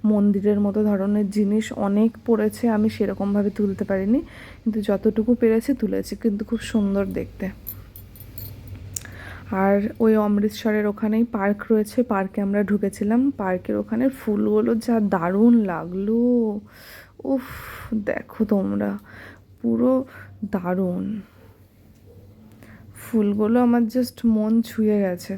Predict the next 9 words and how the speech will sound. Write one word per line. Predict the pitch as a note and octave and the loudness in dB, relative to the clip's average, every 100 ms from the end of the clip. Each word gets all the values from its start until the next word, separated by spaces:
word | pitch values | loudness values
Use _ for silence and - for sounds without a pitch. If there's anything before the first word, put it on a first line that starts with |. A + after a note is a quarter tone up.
| - | -8
ফুলগুলোতে। | G3+ G3 - - A3 - G#3+ G#3+ - - - - - - - - - - - - - - - - - - | -6 -6 -6 -6 -6 -4 -6 -8 -14 -20 -20 -20 -20 -20 -20 -20 -20 -20 -20 -20 -20 -20 -20 -20 -20 -6
তাও | - A#3+ | 2 4
এখনও | A#3 A#3 A#3 A#3+ A#3+ | 4 2 2 2 2
পুরোপুরিভাবে | A#3 A3 A3+ A#3 A3+ A3+ | 2 2 2 2 4 2
ডেকোরেশন | A3 G#3+ G#3+ G#3 G#3 A#3 A3 | 2 0 -2 -4 0 0 0
কমপ্লিট | G3 G3 A3 G#3+ | -2 -4 -6 -4
হয়নি | G3+ F#3 G3 | -4 -2 -2
ওখানকার | F#3+ F#3+ F#3 F#3+ F#3+ | -2 -4 -4 -6 -4
পার্কের। | F#3 F#3 - G#3 | -4 -4 -6 -8